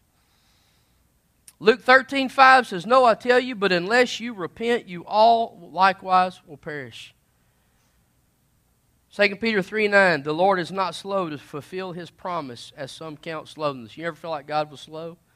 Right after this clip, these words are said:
Every one of you have. If you didn't say no, then you're a liar. It says, "But he is patient towards you,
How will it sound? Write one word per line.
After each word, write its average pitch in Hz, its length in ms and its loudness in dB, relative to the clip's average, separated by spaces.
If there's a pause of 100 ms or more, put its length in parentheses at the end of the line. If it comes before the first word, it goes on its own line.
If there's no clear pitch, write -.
(680)
Every 151 180 -10
one 160 140 -6
of 127 100 -10
you 117 80 -16
have. 120 220 -12
If 104 120 -20
you 127 80 -20
didn't 135 200 -16
say 147 320 -12
no, 147 200 -8
then 139 140 -14
you're 135 80 -14
a 139 60 -12
liar. 120 320 -14 (1600)
It 135 80 -16
says, 175 180 -6
"But 160 200 -8
he 202 180 -6
is 165 120 -2
patient 220 640 -10
towards 175 500 -10
you, 117 220 -14